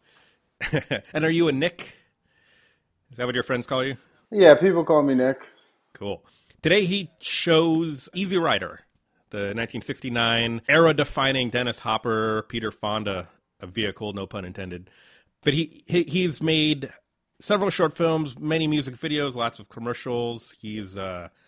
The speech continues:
Speaker 1: the hardest working man in New Orleans. It's, uh, very impressive as a filmmaker in a, in a city where film is kind of like a red-haired stepchild, kind of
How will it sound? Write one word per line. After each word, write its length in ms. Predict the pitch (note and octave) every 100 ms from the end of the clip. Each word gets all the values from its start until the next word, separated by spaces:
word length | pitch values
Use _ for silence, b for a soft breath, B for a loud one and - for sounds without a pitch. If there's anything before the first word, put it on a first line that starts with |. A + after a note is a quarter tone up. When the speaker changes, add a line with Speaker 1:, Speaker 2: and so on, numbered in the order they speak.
| _ _ -
Speaker 1:
the 80 |
hardest 340 | - B2 A#2+ -
working 340 | A#2 A2 A2
man 400 | G#2 G#2+ G#2+ G#2
in 320 | - G2+ G2
New 80 | F#2+
Orleans. 520 | G2+ G#2 G#2 G#2 - -
It's, 180 | C3+ C#3+
uh, 180 | C3+ B2+
very 200 | E3+ F3
impressive 400 | D#3 D#3 C3 A#2+
as 100 | A2
a 60 | G#2+
filmmaker 640 | - C#3 C3+ B2 A#2+ G#2
in 80 | G2+
a, 80 | G2+
in 140 | G#2
a 60 | G2
city 240 | - A#2
where 120 | G#2
film 400 | G2 - A2+ A2
is 140 | G2+ F#2
kind 200 | A2 G#2
of 120 | F#2
like 180 | F#2+ F2
a 220 | F2 F#2 _ _ -
red-haired 360 | A2 G2+ G#2+ F#2
stepchild, 720 | - G#2+ - A2 G2+ G2 F2+
kind 180 | -
of 100 | F#2